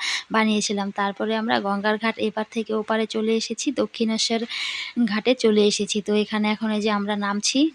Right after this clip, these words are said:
যাচ্ছি। দেখো আমরা কিন্তু স্টিমারের ওপর দিয়েই যাচ্ছি এখনও। কত সুন্দর লাগছে যে ওই যে আশেপাশে দেখতে পাচ্ছ, এরা কিন্তু আমরা সবাই, সবাই মানে পেছনে যে দিদিভাইকে দেখতে পাচ্ছ আমার সাইডে, আমরা সবাই একসঙ্গে,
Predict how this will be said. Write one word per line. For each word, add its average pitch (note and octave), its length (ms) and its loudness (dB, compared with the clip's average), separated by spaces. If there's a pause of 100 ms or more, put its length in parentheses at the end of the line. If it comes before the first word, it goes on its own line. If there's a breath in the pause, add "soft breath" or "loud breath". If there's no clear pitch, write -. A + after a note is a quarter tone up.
(280)
যাচ্ছি। G3+ 420 0
দেখো G#3+ 280 -2
আমরা G3+ 300 2
কিন্তু G#3 240 0
স্টিমারের G#3 460 0
ওপর G#3+ 200 -2
দিয়েই A3 280 2
যাচ্ছি G3 340 -4
এখনও। A3 340 -2 (400 loud breath)
কত - 240 -4
সুন্দর A3 340 0
লাগছে A3 360 -2
যে A3+ 100 -2
ওই G3+ 100 2
যে G3+ 100 -4
আশেপাশে A3 520 -4
দেখতে A3 280 -4
পাচ্ছ, A3+ 280 -4
এরা A3 220 2
কিন্তু G#3 280 -6
আমরা G#3 240 -2
সবাই, G#3+ 360 0
সবাই G#3+ 340 0 (140)
মানে G3+ 240 -4 (300 loud breath)
পেছনে A3 400 0
যে G#3+ 120 2
দিদিভাইকে G#3+ 520 0
দেখতে G#3 280 -4
পাচ্ছ G#3 260 -2
আমার G#3 260 0
সাইডে, G#3 420 0 (460 loud breath)
আমরা G#3 240 0
সবাই G#3+ 320 0
একসঙ্গে, G#3 400 -2